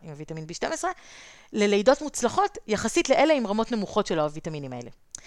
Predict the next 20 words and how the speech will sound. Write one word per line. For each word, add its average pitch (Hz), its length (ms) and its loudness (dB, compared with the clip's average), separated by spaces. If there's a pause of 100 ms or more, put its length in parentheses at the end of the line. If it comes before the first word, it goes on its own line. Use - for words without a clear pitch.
(280)
אוקיי? 403 240 4
אז 247 160 6
רוב 381 160 8
הספרות 330 340 0
המקצועית 262 440 -2
אומרת 262 400 4
שצריכה - 340 2
גבוהה 226 260 6
של 240 120 -2
חומצה 196 240 -4
פולית 220 400 -2
כתוסף 262 560 2 (280)
יכולה 202 300 6
להגדיל 202 300 4
את 190 80 -2
הסיכוי 180 300 -6
להיכנס 190 420 0
להיריון, 240 480 6
וכנראה 175 400 0
גם 180 180 4